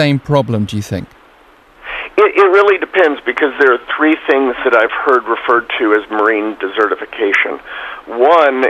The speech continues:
Speaker 2: is something happening out in the open ocean, and it's dealing with the fact that the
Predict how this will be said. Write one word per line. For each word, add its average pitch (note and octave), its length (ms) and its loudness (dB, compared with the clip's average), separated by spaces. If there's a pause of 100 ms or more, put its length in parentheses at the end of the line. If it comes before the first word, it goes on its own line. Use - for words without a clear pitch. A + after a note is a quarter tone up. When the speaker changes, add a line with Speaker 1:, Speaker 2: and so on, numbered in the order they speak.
(100)
Speaker 2:
is A#2+ 480 4 (100)
something C3 320 -2
happening A#2+ 440 0 (100)
out A#2+ 220 2
in A#2 100 0
the G#2 180 2
open A2 300 0
ocean, G#2+ 400 0
and F#2+ 100 0
it's F#2+ 220 -2
dealing A2+ 340 0
with G2+ 160 -2
the A2+ 160 -8
fact A2 260 0
that G2 140 -6
the A2+ 80 -4